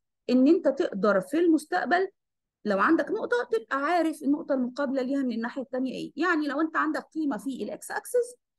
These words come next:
بمعا-، بمساعدة الخط ده، أنت هتبقى عارف الإيكويفالنت واي، واي ليها هي إيه بالظبط.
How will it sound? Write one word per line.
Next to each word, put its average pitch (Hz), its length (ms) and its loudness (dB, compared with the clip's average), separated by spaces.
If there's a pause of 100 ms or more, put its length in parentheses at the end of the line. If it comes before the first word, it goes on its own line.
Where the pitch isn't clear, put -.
(360)
بمعا-، 254 360 4
بمساعدة 240 840 2
الخط 359 280 -2
ده، 427 240 4 (340)
أنت 339 180 2
هتبقى 262 400 2
عارف 240 540 2 (800)
الإيكويفالنت 285 720 -2
واي، 269 580 -4
واي 262 280 0
ليها 240 440 -6 (100)
هي 240 200 2
إيه 226 360 -2 (200)
بالظبط. 233 540 -4